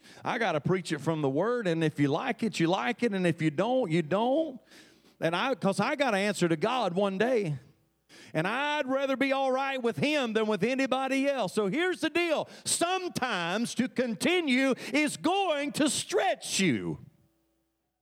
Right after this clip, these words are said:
Sometimes you're gonna be tired. Sometimes you're gonna be worn out. Now listen, I'm not saying that there's never gonna be a time where you're gonna miss reading the Word and you're gonna miss,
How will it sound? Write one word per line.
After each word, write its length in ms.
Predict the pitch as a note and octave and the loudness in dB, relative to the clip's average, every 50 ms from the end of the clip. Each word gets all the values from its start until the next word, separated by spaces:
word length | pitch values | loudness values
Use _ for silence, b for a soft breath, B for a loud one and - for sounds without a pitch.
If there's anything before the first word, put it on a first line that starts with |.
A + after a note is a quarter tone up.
| _ _ _ _ _ _ _ _ _ _ _ - | _ _ _ _ _ _ _ _ _ _ _ -10
Sometimes 580 | - - G#3+ G3 E3 - F3 F#3 F3+ F3 C#3 - | -4 -2 -2 0 0 0 0 0 0 0 0 0
you're 80 | G3+ | 0
gonna 260 | F3 D3+ G#3+ A#3 G#3 D3+ | 0 0 0 -2 -2 -2
be 160 | B2+ C3+ A#2 | -2 -4 -4
tired. 500 | - - C#3+ C#3 A2+ G#2+ G#2+ G2+ F2+ F#2+ G2 - _ _ _ _ _ _ _ B B B | -4 -4 -4 -4 -4 -6 -8 -8 -12 -14 -18 -20 _ _ _ _ _ _ _ B B B
Sometimes 560 | - G3 F#3+ F#3 - G#3 A#3 A#3+ A#3 G#3+ C#3+ | 0 0 0 0 0 -2 -2 -2 -2 -2 -2
you're 100 | F#3+ F#3+ | -2 0
gonna 200 | E3+ G3+ F#3 E3 | 2 2 2 2
be 140 | D#3+ D3+ D#3 | 0 0 2
worn 340 | D3 D3+ E3 D3+ C#3 C3+ C3+ | 2 2 2 0 0 0 0
out. 280 | B2 A2 G2 F#2+ - B B B B | -2 -2 -2 -4 -6 B B B B
Now 160 | B F3 F#3+ | B 0 0
listen, 280 | A3 B3 A#3 - F#3 E3+ | 2 0 0 0 -2 -2
I'm 180 | F#3+ B3 C#4+ C4 | -2 -2 -2 -2
not 200 | A#3+ A3 G#3+ - | -4 -4 -4 -4
saying 300 | - G#3+ G#3+ G#3+ G#3+ G3+ | -2 0 0 2 2 2
that 140 | G3 - | 0 0
there's 200 | - C3+ - - | -2 -4 -6 -6
never 360 | - G#2+ D3+ G3 G3 F#3 F#3+ F3 | -2 0 0 0 2 2 0 0
gonna 240 | D3 F3+ F3 F3+ | 0 0 0 0
be 140 | E3+ F3 F3+ | 0 2 2
a 60 | F3+ | 0
time 380 | E3+ - - D3+ D#3+ D#3 E3 E3+ | 0 -2 -6 -4 -2 -2 0 0
where 100 | D#3 D3 | 0 2
you're 140 | C#3+ D#3+ D3+ | 2 0 0
gonna 220 | C#3+ D#3 D3+ C#3+ | 2 0 0 2
miss 300 | C3 C#3 F3 D#3+ - - | 2 2 0 0 0 0
reading 380 | C3+ C#3+ E3 E3+ D#3+ E3+ E3+ D#3+ | 0 0 0 0 0 -2 0 0
the 80 | E3 | 0
Word 420 | D#3 C3 C#3+ D#3+ D#3 D#3+ E3 D#3 D3 | 0 2 2 0 2 0 0 -2 -2
and 100 | D3 D3 | -2 -2
you're 100 | D#3+ D#3+ | 0 0
gonna 220 | D3+ D#3+ D#3 D#3 | 2 2 2 2
miss, 220 | D#3 D#3+ E3+ E3 | 2 0 0 0